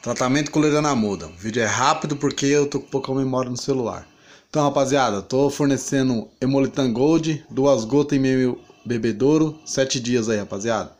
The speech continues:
Quirelinha aqui, uma boa mistura aí, com azeite de oliva extra virgem. Essa maquininha tá na janela aqui, tomando um solzinho, entendeu? Não pode tomar vento de jeito nenhum.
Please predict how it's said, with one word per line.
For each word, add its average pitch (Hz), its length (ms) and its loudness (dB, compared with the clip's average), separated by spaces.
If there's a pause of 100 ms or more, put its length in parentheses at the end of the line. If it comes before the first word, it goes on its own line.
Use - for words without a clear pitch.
(560)
Quirelinha 120 560 0
aqui, 170 500 2 (140)
uma 120 160 -2
boa 139 220 2
mistura 131 540 0
aí, 165 420 4 (360)
com 123 220 -2
azeite 120 480 0
de 127 100 -2
oliva 135 460 4
extra 120 320 -4
virgem. 165 560 0 (500)
Essa 131 220 0
maquininha 147 480 0
tá 156 140 -2
na 147 120 0
janela 143 360 0
aqui, 160 200 0
tomando 139 360 0
um 131 40 -2
solzinho, 147 680 0 (160)
entendeu? 131 400 0
Não 131 180 -2
pode 123 240 -2
tomar 123 280 -2
vento 117 260 -6
de 117 100 -8
jeito 120 260 -6
nenhum. 143 380 -2